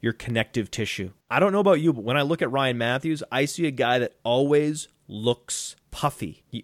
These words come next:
always looks like he's carrying an extra ten pounds, like he's added water weight. Ryan Matthews has looked like that for the last five years, and he's been breaking bones and pulling muscles ever since he entered the league.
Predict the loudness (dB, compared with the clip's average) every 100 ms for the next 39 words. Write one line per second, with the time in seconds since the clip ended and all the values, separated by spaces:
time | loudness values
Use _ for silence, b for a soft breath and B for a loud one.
0 | -2 4 6 6 6 4 -2 -4 0 -2
1 | -2 -6 -6 -2 0 2 0 0 -4 -4
2 | -8 -10 -6 -6 -4 -2 -2 -4 -8 -18
3 | -20 -20 _ -12 -8 -10 -12 _ 0 2
4 | 0 -4 -2 6 6 6 2 -4 -6 -14
5 | _ 0 2 4 2 0 -2 -6 -8 -6
6 | -8 -2 -4 0 -2 -2 -4 -4 -4 -6
7 | -2 0 0 0 -2 -4 -8 -14 -14 _
8 | -4 -2 -2 -4 -6 4 6 6 2 2
9 | 4 4 2 0 -2 b b -14 -6 2
10 | 4 4 2 2 -2 -4 -4 -8 _ -2
11 | 4 4 4 0 -2 -2 -6 -8 -2 -2
12 | 0 -2 -2 -4 0 0 -2 -8 -18